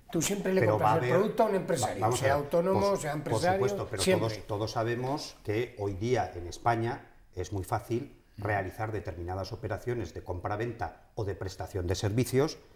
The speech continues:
Speaker 2: sin factura y, por tanto, sin iva. En los,
Speaker 1: En teoría,
Speaker 2: en
Speaker 1: con
Speaker 2: donde
Speaker 1: la
Speaker 2: se
Speaker 1: norma esta,
Speaker 2: produce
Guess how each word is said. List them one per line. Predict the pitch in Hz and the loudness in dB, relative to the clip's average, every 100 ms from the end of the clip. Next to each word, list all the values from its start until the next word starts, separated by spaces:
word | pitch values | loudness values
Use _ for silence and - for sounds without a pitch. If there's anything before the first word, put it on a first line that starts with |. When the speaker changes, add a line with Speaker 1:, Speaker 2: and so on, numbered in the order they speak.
| - | -12
Speaker 2:
sin | - 107 | -2 0
factura | 98 110 - 135 123 151 - | 4 4 4 2 4 4 0
y, | |
por | 113 101 | -2 -2
tanto, | 107 92 123 | 0 0 0
sin | - 98 | 0 0
iva. | 90 135 - - - - - | 2 2 0 -12 -20 -10 -2
En | 101 | 2
los, | 104 127 | 4 4
Speaker 1:
En | 151 | 4
teoría, | 147 156 185 | 2 4 4
Speaker 2:
en | 175 | 4
Speaker 1:
con | - | 6
Speaker 2:
donde | 143 147 165 | 8 8 6
Speaker 1:
la | |
Speaker 2:
se | 180 | 6
Speaker 1:
norma | 190 196 | 6 4
esta, | 131 226 | 6 6
Speaker 2:
produce | 214 165 | 4 0